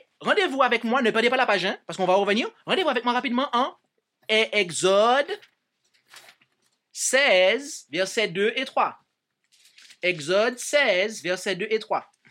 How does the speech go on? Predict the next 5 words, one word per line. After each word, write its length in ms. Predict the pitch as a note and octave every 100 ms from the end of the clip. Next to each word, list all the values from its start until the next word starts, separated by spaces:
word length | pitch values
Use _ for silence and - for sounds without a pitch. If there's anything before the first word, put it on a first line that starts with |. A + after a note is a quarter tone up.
| _ _ _ _ _ _ _ _ _ _ - - - - _ _ _ _ - F#3 C#3 _ _ _ _ _ _ _ _ _ _ _ _ _ _ -
Il 80 | F#3
est 80 | C4
dit 120 | C4+
ici, « 420 | D4 E4+ F4+ - _ _ _
Et 220 | D#4 F4